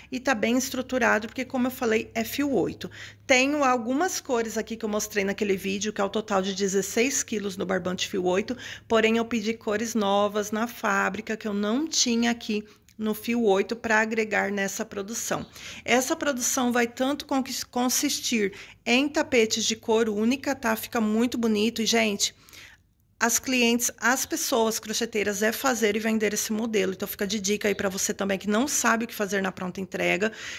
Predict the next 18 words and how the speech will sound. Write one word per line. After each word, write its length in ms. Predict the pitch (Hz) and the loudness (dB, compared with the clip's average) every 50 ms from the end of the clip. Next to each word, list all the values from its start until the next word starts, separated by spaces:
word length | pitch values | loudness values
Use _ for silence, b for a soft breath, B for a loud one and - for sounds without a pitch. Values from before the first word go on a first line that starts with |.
| B - | B -6
Então, 160 | - 208 202 | -4 -2 -2
eu 60 | 202 | 0
vou 120 | 196 208 208 | 0 2 2
deixar 380 | 208 214 214 - - 208 190 | 4 4 4 4 2 2 2
a 40 | 202 | 0
videoaula 540 | 196 220 190 190 202 190 185 196 202 208 202 | 0 -2 -4 -2 -2 0 0 0 0 0 -2
da 440 | 190 185 175 175 190 190 208 254 269 - - _ _ _ _ | -4 -8 -4 0 2 2 2 2 0 -4 -10 _ _ _ _
tampa 640 | - 254 233 220 226 254 277 302 - - 381 370 370 | 0 2 2 2 2 2 0 -2 -2 0 2 2 2
do 220 | 359 359 349 381 370 | 2 2 0 0 2
vaso, 760 | 359 294 254 220 202 185 185 175 165 165 - 190 175 - - _ _ _ _ _ _ _ _ _ _ _ _ _ _ _ - | 4 4 4 4 4 2 0 -2 -4 -8 -10 -12 -12 -14 -16 _ _ _ _ _ _ _ _ _ _ _ _ _ _ _ -10
que 200 | - - 208 208 | -2 2 4 4
no 120 | 226 247 | 4 4
fio 200 | 240 - 254 226 208 | 2 0 0 4 4
oito 300 | 202 196 196 202 - 233 | 4 4 4 2 0 -4
ficou 360 | 214 214 - - 233 - 220 | -8 -8 -10 -6 -2 0 0
esse 120 | 220 - | 0 0
tapete 400 | - 247 226 226 220 202 202 - | -2 -2 -2 0 0 0 0 2
maravilhoso. 560 | 220 202 196 208 214 269 277 285 208 185 - | 2 2 2 2 2 2 4 4 4 2 0